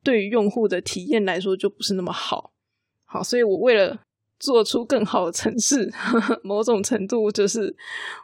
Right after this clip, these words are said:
我让自己变得比较细心一点这样。因为细心的工程师他才有办法去做出一些比较体贴用户，然后让人家喜欢的程式这样。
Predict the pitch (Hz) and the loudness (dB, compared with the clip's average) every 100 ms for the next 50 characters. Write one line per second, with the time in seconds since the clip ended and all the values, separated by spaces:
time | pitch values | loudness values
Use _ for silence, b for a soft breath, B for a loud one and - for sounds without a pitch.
0 | B 202 226 226 226 196 226 196 156 165 | B 2 4 2 0 -2 0 0 0 -2
1 | 208 220 170 - 175 175 - - - 165 | -2 -4 -4 -6 -6 -8 -10 -10 -8 -8
2 | 190 - _ _ _ _ _ _ _ _ | -8 -14 _ _ _ _ _ _ _ _
3 | - 240 262 - 247 233 214 202 214 - | -4 0 0 0 -2 0 0 0 -2 -4
4 | 196 202 - 220 226 - 196 208 - - | -6 -4 -4 -2 -2 -2 -2 -2 -6 -8
5 | B B B B - 247 202 233 208 - | B B B B -8 -8 -2 -2 0 -2
6 | 196 202 190 - 190 190 - - 214 220 | -2 0 -2 -2 -2 -2 -4 -4 0 2
7 | 226 202 - - - b b b b - | 0 -2 -2 -2 -4 b b b b -6
8 | 175 202 190 214 185 180 175 202 - - | -2 0 2 0 0 -2 0 0 -6 -8
9 | - 202 190 - - - - 139 - 120 | -6 -4 -4 -6 -6 -8 -8 -8 -6 -6